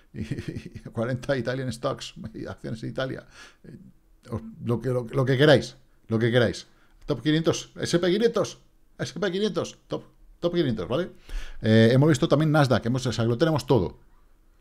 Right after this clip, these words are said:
Tenemos lo que queramos, ahí, ahí está. Ahí si no se lo inventan y te hacen ahí un mix, ¿vale? O sea que creo que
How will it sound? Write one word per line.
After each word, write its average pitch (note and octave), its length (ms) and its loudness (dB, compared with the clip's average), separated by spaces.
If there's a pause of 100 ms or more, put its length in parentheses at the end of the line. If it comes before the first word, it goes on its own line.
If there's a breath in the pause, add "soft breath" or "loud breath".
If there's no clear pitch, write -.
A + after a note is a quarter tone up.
(140)
Tenemos C3+ 320 0
lo B2 160 2
que A2+ 100 2
queramos, C#3 320 2
ahí, D3+ 180 0
ahí D3 200 2
está. - 400 -4
Ahí A2 80 -4
si A2 160 -2
no B2+ 80 0
se B2+ 100 -4
lo A#2 60 2
inventan G#2+ 460 0 (240)
y F2 60 -12
te A2+ 60 -2
hacen A2 180 -2
ahí G#2 160 -2
un F#2 520 -4
mix, - 380 4 (460 loud breath)
¿vale? G#2+ 320 -4
O - 40 -12
sea G2+ 140 -2
que F#2+ 280 -4 (1300)
creo B2+ 320 4
que G#2+ 460 2